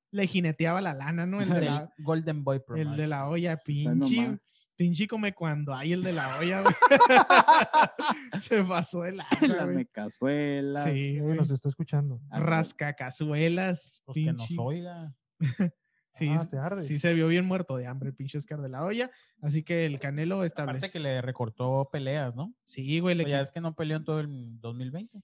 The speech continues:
Speaker 1: Simón.
Speaker 3: Sí, así es.
Speaker 1: Entonces, pues, estableció la demanda por muchos millones de dólares y, y, y bueno, ahí empezó a surgir todo este cotorreo. En el mes de septiembre empezó este pedo. Vámonos al mes de octubre.
Speaker 2: Espérate, espérate.
Speaker 1: Ah, ¿todavía no?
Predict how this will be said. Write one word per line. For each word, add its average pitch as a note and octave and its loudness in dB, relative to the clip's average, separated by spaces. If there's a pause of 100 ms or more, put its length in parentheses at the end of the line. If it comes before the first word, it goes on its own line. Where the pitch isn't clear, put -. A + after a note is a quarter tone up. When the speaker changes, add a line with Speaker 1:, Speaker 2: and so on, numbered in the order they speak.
Speaker 1:
Simón. B2 -4
Speaker 3:
Sí, G#2+ -4
así G2+ -14
es. - -20
Speaker 1:
Entonces, D3 -2
pues, C#3+ -2
estableció D3+ -4
la F3 -2
demanda G3 -4
por A#3+ 2
muchos F4 0
millones E3+ -4
de C#3 -6
dólares A#3 -4 (520)
y, G3+ -4
y, C3+ -8
y C3+ -10
bueno, B2+ -8 (240)
ahí D3+ -2
empezó F3+ 0
a D#3+ 0
surgir F3 -2
todo D#3 -2
este D#3 -6
cotorreo. D3+ -4
En G3 0
el E3 0
mes F3 0
de A#3+ -6
septiembre D3 -6 (500)
empezó C#3+ -6
este C3+ -8
pedo. - -20 (500)
Vámonos A3 2
al E3+ 0
mes E3+ 0
de E3 0
octubre. A#3+ 0
Speaker 2:
Espérate, E3 -6
espérate. C3 -12
Speaker 1:
Ah, F3 -4
¿todavía A3+ 0
no? C#4+ -2